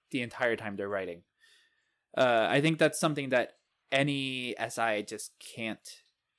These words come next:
do. They can't bundle a bunch of properties into one thing and s-, save it like that in their heads.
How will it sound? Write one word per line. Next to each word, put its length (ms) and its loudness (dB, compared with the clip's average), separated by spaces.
do. 320 -2
They 100 -4
can't 280 -2
bundle 480 2
a 60 -4
bunch 240 -2
of 80 -8
properties 460 0
into 220 -6
one 220 -2
thing 440 -8
and 240 -16
s-, 400 -18
save 520 -4
it 140 -8
like 200 -6
that 160 -10
in 100 -10
their 120 -8
heads. 420 -10